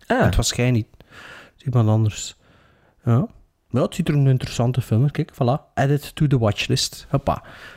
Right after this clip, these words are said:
Speaker 2: Eh, wat heb ik gezien? Oh, ik heb een paar dingetjes gezien. Ehm, moet ik ze opnoemen en wilde weten wat ik van wat vind? Of, of, of, eh,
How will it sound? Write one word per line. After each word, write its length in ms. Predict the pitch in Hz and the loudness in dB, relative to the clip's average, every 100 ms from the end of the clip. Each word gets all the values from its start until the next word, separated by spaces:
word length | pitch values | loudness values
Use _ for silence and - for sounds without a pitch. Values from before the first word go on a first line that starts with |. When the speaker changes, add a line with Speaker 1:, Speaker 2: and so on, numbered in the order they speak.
| - - - - - - - | -20 -20 -20 -20 -18 -16 -4
Speaker 2:
Eh, 300 | 190 208 214 | 0 2 2
wat 120 | 196 | 0
heb 140 | 180 - | -2 -4
ik 100 | 202 | -2
gezien? 440 | 196 147 151 120 | -2 2 0 0
Oh, 240 | - 190 180 - | 0 0 -2 -6
ik 60 | - | -2
heb 140 | 165 | 0
een 340 | 160 156 151 - | 2 2 0 0
paar 320 | 175 202 160 | 0 0 0
dingetjes 440 | 196 214 - 208 | -2 -2 -2 -2
gezien. 440 | - 185 196 240 233 | 0 2 2 2 2
Ehm, 760 | 214 208 196 196 196 202 202 190 - - - - - - | 2 2 2 2 2 4 2 0 -6 -16 -20 -20 -20 -4
moet 120 | - | -2
ik 80 | 175 | 0
ze 120 | 226 | 0
opnoemen 400 | 247 262 254 240 | 0 2 2 2
en 60 | 208 | 4
wilde 220 | 196 185 | 2 2
weten 180 | 185 226 | 2 2
wat 100 | 214 | 0
ik 140 | 196 | 0
van 160 | - 175 | -2 0
wat 160 | 196 233 | 0 0
vind? 340 | 247 247 226 | 0 0 0
Of, 360 | 156 - - - | 0 -2 -10 -6
of, 360 | 165 - - - | -6 -6 -6 -2
of, 380 | 147 - - 160 | -2 -4 -8 -2
eh, 300 | 151 147 | 2 2